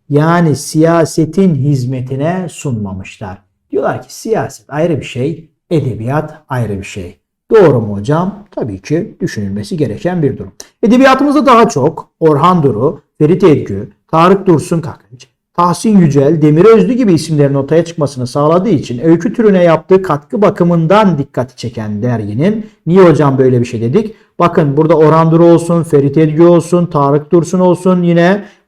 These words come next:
bunlar daha çok öyküleriyle ön plana çıkmış olan isimler.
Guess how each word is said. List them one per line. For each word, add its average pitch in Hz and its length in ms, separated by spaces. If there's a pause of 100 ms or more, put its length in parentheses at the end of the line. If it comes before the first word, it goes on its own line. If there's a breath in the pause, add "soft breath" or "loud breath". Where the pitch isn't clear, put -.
bunlar 185 420
daha 208 240
çok - 460 (100)
öyküleriyle 175 640
ön 143 240
plana 120 300
çıkmış - 340
olan 110 180
isimler. 139 580